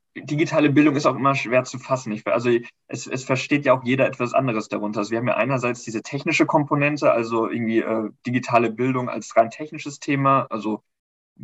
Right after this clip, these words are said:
Lehre und Lernen über den digitalen Weg, also jetzt so wie wir in einer Videokonferenz sitzen. Ähm, aber das ist natürlich nicht digitale Bildung. Also da hört, also da fängt's an, das ist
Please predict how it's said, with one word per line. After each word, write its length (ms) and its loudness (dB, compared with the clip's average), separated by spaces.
Lehre 360 6
und 160 2
Lernen 500 2
über 200 0
den 160 -4
digitalen 640 -4
Weg, 220 0
also 180 -4
jetzt 300 -2
so 260 -6
wie 140 2
wir 120 2
in 80 2
einer 120 2
Videokonferenz 800 0
sitzen. 420 -4
Ähm, 360 4
aber 200 4
das 180 2
ist 180 -6
natürlich 460 -4
nicht 240 -6
digitale 480 2
Bildung. 480 2
Also 300 0
da 160 6
hört, 180 4
also 300 -4
da 100 4
fängt's 320 -4
an, 240 0
das 100 -6
ist 240 -10